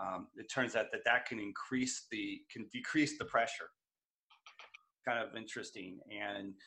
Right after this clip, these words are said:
so, um, the, these prostaglandins actually can, um, there are certain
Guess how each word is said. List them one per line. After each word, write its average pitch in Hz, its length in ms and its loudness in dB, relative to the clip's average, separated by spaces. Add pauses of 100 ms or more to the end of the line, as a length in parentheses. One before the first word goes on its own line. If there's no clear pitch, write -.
so, 120 400 4 (160)
um, 104 300 4
the, 117 80 2 (120)
these 131 160 2
prostaglandins 123 1120 2 (140)
actually 104 480 -4 (100)
can, 104 440 -2 (420)
um, 101 320 0 (220)
there 113 180 2
are 107 60 2
certain 123 340 2